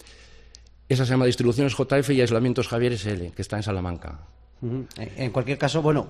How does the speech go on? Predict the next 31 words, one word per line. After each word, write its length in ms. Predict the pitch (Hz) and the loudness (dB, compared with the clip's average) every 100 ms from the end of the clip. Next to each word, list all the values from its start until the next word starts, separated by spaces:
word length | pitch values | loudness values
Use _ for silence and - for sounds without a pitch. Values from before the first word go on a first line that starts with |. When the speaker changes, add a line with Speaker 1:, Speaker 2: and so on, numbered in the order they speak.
| - | -6
Speaker 2:
eh, 240 | 113 113 - | -6 -6 -6
aquí 420 | 123 - 156 127 | -8 -2 0 0
en 120 | 110 | 2
Palencia 640 | 120 139 135 165 - - 117 | 2 0 2 2 2 -4 -6
la 120 | 107 | -4
gente 200 | 120 123 | -2 -2
se 80 | 107 | -2
puede 160 | 113 | -2
pasar, 260 | 110 139 143 | 2 2 4
hay 140 | 123 | 2
un 80 | 120 | -2
showroom, 360 | 123 117 147 139 | -4 -2 -2 -2
como 300 | 117 110 113 | -4 -4 -2
bien 140 | 117 | -2
has 80 | 117 | -2
dicho, 240 | 135 160 | 0 -2
que 80 | 123 | -2
se 80 | 101 | -4
puede 200 | 123 123 | 0 0
ver 120 | 117 | 0
absolutamente 500 | 101 120 117 123 120 | -2 -4 -2 -2 -2
todo 220 | 123 120 | 0 2
lo 100 | 117 | 2
que 80 | 117 | -2
tenéis 220 | 120 113 | -2 -4
disponible, 360 | 104 113 131 135 | -4 -4 -2 -2
un 80 | 117 | -2
catálogo 540 | 117 131 131 101 95 | -2 0 0 -2 -4
amplísimo 720 | 110 107 - 143 135 131 107 | -4 -6 -2 -4 -2 -4 -2
de 100 | 104 | -4
todo, 540 | - 160 156 170 190 | 0 4 6 4 0